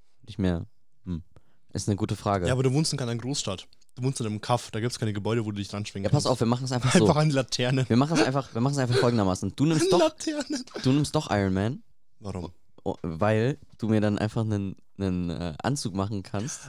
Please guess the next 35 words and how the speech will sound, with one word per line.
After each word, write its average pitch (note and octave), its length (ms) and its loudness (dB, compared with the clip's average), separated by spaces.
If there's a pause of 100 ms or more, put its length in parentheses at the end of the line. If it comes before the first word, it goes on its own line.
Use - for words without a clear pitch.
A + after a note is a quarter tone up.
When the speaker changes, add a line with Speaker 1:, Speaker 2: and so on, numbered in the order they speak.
Speaker 1:
der G2 100 4
mich - 80 6
Speaker 2:
Ah, D3 180 4
Speaker 1:
unsichtbar D#3 400 4
macht. D#2 320 -8
Speaker 2:
ja, D3+ 500 4
Mann. C#3 420 4 (100)
Ja, B2+ 460 2
Mann. C3+ 240 2
Und A#2+ 100 -2
du C3 40 2
Speaker 1:
Ja. G2+ 60 4
Speaker 2:
bist F#2+ 100 4
Spidey. A#2 480 2
Speaker 1:
Und A#2 100 2
ich A#2+ 100 0
würd C3 100 0
dann C3+ 140 4
halt B2+ 140 2
immer C#3 200 4
morgens B2 340 4
einfach A#2+ 180 -2
so B2+ 100 -2
in A2+ 80 2
die G#2+ 60 0
Speaker 2:
Und - 20 -4
ich - 60 -6
bin D3+ 180 6
Speaker 1:
Schultoilette D3+ 240 2
Speaker 2:
reich, B2 200 4
ich G#2 100 -4
bin B2 120 0
voll G2+ 140 -2
dafür, G2 300 -2
Alter. F2 300 -6